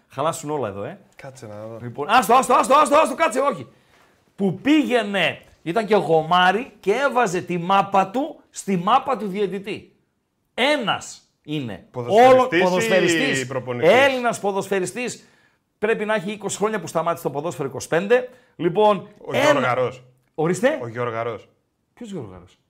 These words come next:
Speaker 2: Ο φίλος μου, ο Γιώργος, ο Μίρτσος.
Speaker 1: Όχι, ρε.
Speaker 2: Δεν
Speaker 1: Μίρτσος
Speaker 2: πήγαινε.
Speaker 1: τερματοφύλακας ήταν, ε. Δεν, μέχρι
Speaker 2: Ε,
Speaker 1: ο τερματοφύλα-
Speaker 2: ποδοσφαιριστής είναι.
Speaker 1: Ναι, ρε, αλλά μέχρι να πάει ο τερματοφύλακας, ε, στο διαιτή θα κάνει κανένα τέταρτο.
Speaker 2: Ο Γιώργος,
Speaker 1: Ρε,
Speaker 2: σε
Speaker 1: πει,
Speaker 2: δύο λεπτά.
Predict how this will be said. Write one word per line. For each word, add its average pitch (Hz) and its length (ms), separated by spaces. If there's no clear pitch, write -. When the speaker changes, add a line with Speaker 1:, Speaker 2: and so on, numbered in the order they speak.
Speaker 2:
Ο 180 80
φίλος 143 320
μου, 107 80
ο 113 40
Γιώργος, 113 300
ο 107 60
Μίρτσος. 120 440
Speaker 1:
Όχι, - 260
ρε. 90 60
Speaker 2:
Δεν 101 140
Speaker 1:
Μίρτσος 135 240
Speaker 2:
πήγαινε. 156 160
Speaker 1:
τερματοφύλακας 135 540
ήταν, 82 180
ε. 82 160
Δεν, 165 160
μέχρι 147 280
Speaker 2:
Ε, 151 60
Speaker 1:
ο 127 40
τερματοφύλα- 156 120
Speaker 2:
ποδοσφαιριστής 302 480
είναι. 156 240
Speaker 1:
Ναι, 233 100
ρε, 190 100
αλλά 175 220
μέχρι 208 200
να 208 120
πάει 226 100
ο 196 40
τερματοφύλακας, 202 680
ε, 175 40
στο 180 240
διαιτή 165 380
θα 220 100
κάνει 226 180
κανένα 208 460
τέταρτο. 160 420
Speaker 2:
Ο 117 60
Γιώργος, 147 540
Speaker 1:
Ρε, 151 80
Speaker 2:
σε 170 60
Speaker 1:
πει, 214 200
Speaker 2:
δύο 214 200
λεπτά. 208 140